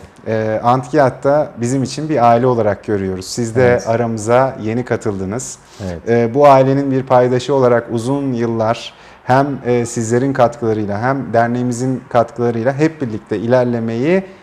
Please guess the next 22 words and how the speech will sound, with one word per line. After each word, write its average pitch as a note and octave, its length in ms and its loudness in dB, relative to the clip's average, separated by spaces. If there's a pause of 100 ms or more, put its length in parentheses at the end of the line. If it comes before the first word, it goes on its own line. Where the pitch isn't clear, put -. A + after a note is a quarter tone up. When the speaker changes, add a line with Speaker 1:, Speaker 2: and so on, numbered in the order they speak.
(140)
Speaker 1:
arzu C3 560 4
ediyoruz. B2 640 4 (540)
Antkiyat'la E3 960 4
buluşmanız, C#3 800 -4
tanışmanız, C3 840 -4 (100)
duygularınız C3+ 640 0
ve B2+ 120 0
düşünceleriniz, B2 1000 -2 (120)
e, A2+ 560 0 (100)
bir G3 80 0
de F#3+ 60 8
onları C#3 460 4 (120)
alabilirsem A#2+ 580 2
çok B2 220 0
sevinirim. G#2+ 420 -2 (440)
Speaker 2:
Tabii. A#2+ 360 0 (180)
Antkiyat C#3+ 840 0 (160)
benim C3+ 220 0
için D#3+ 400 -6
çok C#3+ 240 -2
önemli G2+ 400 0
öncelikle. G#2+ 880 -2